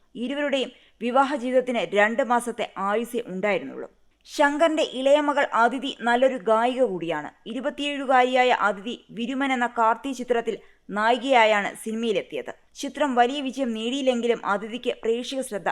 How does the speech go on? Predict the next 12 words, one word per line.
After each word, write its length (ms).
ലഭിച്ചു. 340
വിരുമന് 380
ശേഷം 420
ശിവകാർത്തികേയൻ 840
നായകനായ 580
മാവീരനിലും 840
നായികയായി 520
എത്തി. 340
അതിഥിക്ക് 540
നിരവധി 400
അവസരങ്ങൾ 500
ലഭിക്കുന്നുണ്ട്. 520